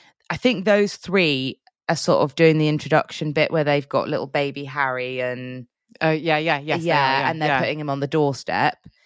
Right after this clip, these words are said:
Speaker 2: Yeah.
Speaker 1: Um, and evil, kind of, when you think about it.
Speaker 2: <laughs>
Speaker 1: Um, but okay, we accept it. Um, and, um, that I was thinking about that then, where I was like, when this film, when this book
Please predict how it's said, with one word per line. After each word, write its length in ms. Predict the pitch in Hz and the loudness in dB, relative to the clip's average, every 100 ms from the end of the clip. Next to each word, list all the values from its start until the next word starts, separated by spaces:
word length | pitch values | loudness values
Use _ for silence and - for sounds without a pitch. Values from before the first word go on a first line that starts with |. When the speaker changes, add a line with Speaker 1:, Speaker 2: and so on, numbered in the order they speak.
| _ | _
Speaker 2:
Yeah. 320 | 156 147 143 139 | 0 4 4 4
Speaker 1:
Um, 260 | 143 147 - _ _ _ _ _ | -2 -8 -12 _ _ _ _ _
and 300 | 160 151 143 147 _ _ _ - | 0 2 2 -4 _ _ _ -8
evil, 400 | 123 139 180 - - | 0 2 2 0 -4
kind 240 | 139 139 | 0 2
of, 160 | 208 175 | 0 -2
when 100 | 139 | -4
you 60 | |
think 160 | 135 131 | -4 -2
about 220 | 139 151 | 0 0
it. 120 | 247 - - 196 | -2 -8 -18 -16
Speaker 2:
<laughs> 220 | 208 - | -12 0
Speaker 1:
Um, 400 | 165 165 165 - - - - | 2 4 4 2 -2 -20 -8
but 240 | 147 131 - | -2 -2 -2
okay, 340 | - 151 160 202 - - | -4 -2 -4 -4 -10 -6
we 100 | 170 | 0
accept 380 | 156 - - - | 0 0 -2 -2
it. 100 | 208 - _ - - | -6 -6 _ -6 0
Um, 500 | 190 190 196 190 - _ - | 0 0 -4 -8 -12 _ -2
and, 380 | 185 214 180 | 0 0 0
um, 480 | 208 185 185 180 180 - - | 2 2 0 -4 -8 -12 -8
that 180 | 165 170 - | -4 -2 0
I 120 | 190 | 0
was 140 | 196 | -2
thinking 280 | 220 185 185 | -4 -4 0
about 200 | 170 - | 0 2
that 180 | 170 - | 0 0
then, 180 | 175 135 | -2 0
where 120 | 127 | 0
I 40 | |
was 140 | 131 156 | 0 0
like, 240 | 131 - | 0 -4
when 240 | - 220 247 | -2 0 2
this 240 | 240 - | 0 -2
film, 480 | - 208 160 139 139 | 0 4 4 4 0
when 140 | 185 | 0
this 100 | 196 | 0
book 280 | - 214 175 | 0 2 2